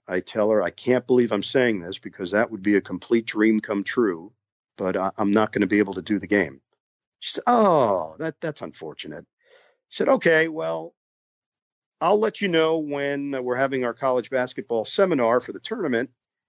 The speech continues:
and, uh, we'll, uh, we'll just give you the dates." I said, "Oh, okay. Yeah, that sounds great." I hang up the phone thinking, <laughs> "She's a silly lady. She, she's just mentioning the tournament to me as if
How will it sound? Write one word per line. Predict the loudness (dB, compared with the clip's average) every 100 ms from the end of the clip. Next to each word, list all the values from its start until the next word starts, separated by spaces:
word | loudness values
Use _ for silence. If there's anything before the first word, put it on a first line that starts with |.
| _ _
and, | 0 2 2 0 -2 -2 0
uh, | 2 2 0 -6 _ _
we'll, | 0 2 2 2
uh, | 2 2
we'll | -2 -2
just | -2 -4 -8 -16 _ _ _ _ _ _ _ _ -6
give | -2
you | -2
the | 0
dates." | 0 -2 -6 -14 -16 _ _ _ -18
I |
said, | -4 2
"Oh, | 4 4 0 -4
okay. | -2 0 0 -2
Yeah, | -6 -4
that | -4
sounds | -4 -8 -4
great." | -2 -2 -4 _ _ _ _ _ _ _ _ _ _ _ _ _ _ _ _ _ _
I | -4
hang | 0 0
up | 0
the | -4
phone | -2 -2 -4
thinking, | -8 -8 -6 -6 -6
<laughs> | -10 -12
"She's | -8 -6 0
a | 0
silly | 4 4 4
lady. | 2 2 2 0 _ _ _ _ -8
She, | -2 -2 -2 _ -16
she's | -4 -2
just | 2 2 2 -8 _
mentioning | 0 0 2 2
the | 2
tournament | 2 0 0 -4 -8 -10 -8 -6
to | -4
me | 0 0
as | 0
if | -2 -4 -8